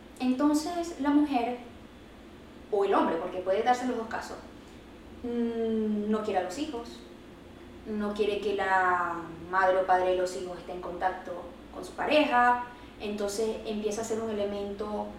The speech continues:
conflictivo del vínculo familiar que comparte y que va a compartir hasta el final.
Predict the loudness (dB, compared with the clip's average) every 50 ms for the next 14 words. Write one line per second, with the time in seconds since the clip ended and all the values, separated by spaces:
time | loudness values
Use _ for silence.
0 | -16 -18 -18 -18 -18 -16 -8 -2 0 0 0 -2 -6 -8 -10 -6 -4 -2 -2 -2
1 | -4 -6 -8 -10 -12 -16 -18 -18 -20 -20 -20 -20 -20 -20 -20 -20 -18 -14 -6 0
2 | 2 4 4 6 4 4 4 4 2 2 2 0 -2 -2 0 2 2 2 2 0
3 | 0 0 0 0 0 0 0 -2 -2 -4 -10 -14 -18 -18 -20 -20 -20 -20 -20 -20
4 | -20 -18 -10 -8 -6 -6 -4 -4 -4 -4 -2 2 4 4 4 4 4 2 2 2
5 | 4 4 4 4 6 4 4 4 2 0 0 0 0 0 2 2 0 0 0 -2
6 | -2 -2 -2 -2